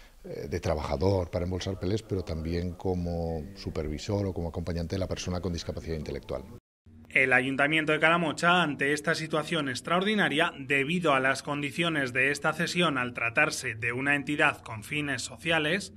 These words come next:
Speaker 2: ha trabajado para conseguir que el alquiler anual quede reducido en torno a los cuatro mil quinientos euros.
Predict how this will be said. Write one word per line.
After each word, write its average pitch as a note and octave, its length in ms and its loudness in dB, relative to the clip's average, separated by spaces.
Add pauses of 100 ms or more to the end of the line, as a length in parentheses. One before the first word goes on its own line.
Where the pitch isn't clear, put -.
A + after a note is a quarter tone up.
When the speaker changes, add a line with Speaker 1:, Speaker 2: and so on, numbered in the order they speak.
Speaker 2:
ha C#3+ 160 4
trabajado D#3+ 640 4
para D3 320 6
conseguir D3+ 640 0
que D3+ 180 2
el D3 80 2
alquiler D#3 480 4
anual F#3+ 480 4
quede C#3+ 300 2
reducido D3+ 760 -2
en C#3 260 0
torno C3 320 -2
a B2+ 60 2
los B2+ 200 -2
cuatro B2 340 -4
mil G#3+ 260 0
quinientos C3 520 -2
euros. A#2 520 -6